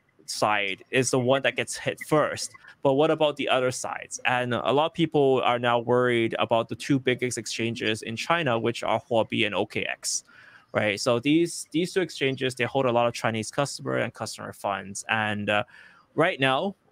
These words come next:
uh, there's a lot of fear that these two exchanges might, um, you know, fall, right? And, uh,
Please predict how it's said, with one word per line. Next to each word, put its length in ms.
uh, 560
there's 160
a 40
lot 120
of 100
fear 320
that 140
these 200
two 120
exchanges 600
might, 520
um, 720
you 80
know, 140
fall, 320
right? 340
And, 460
uh, 220